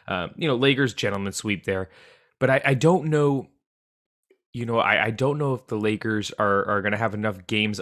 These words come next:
under them to, to beat Utah, dude. Uh, Utah's solid as hell. You know, like,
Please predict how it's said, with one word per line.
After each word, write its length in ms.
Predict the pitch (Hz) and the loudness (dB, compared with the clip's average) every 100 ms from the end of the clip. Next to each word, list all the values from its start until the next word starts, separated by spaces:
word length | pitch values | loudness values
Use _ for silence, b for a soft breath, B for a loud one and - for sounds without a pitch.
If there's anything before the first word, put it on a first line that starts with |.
| - | -4
under 280 | 104 104 98 | -4 -2 -4
them 260 | 95 92 92 | -4 -6 -8
to, 260 | - 98 - | -6 -6 -6
to 180 | - | -12
beat 240 | 90 104 82 | -8 -8 -6
Utah, 440 | 95 98 98 73 | -8 -8 -10 -10
dude. 280 | - 85 92 | -10 -10 -4
Uh, 60 | 101 | -4
Utah's 580 | 101 101 113 143 135 | -2 -4 -4 -4 -4
solid 600 | - - - 80 101 101 - | -4 -4 -4 -4 -4 -6 -4
as 260 | 98 90 - | -4 -4 -6
hell. 400 | 90 87 85 - b b b b b | -10 -8 -8 -12 b b b b b
You 140 | 104 | -4
know, 140 | 101 101 | 0 2
like, 180 | 104 | 2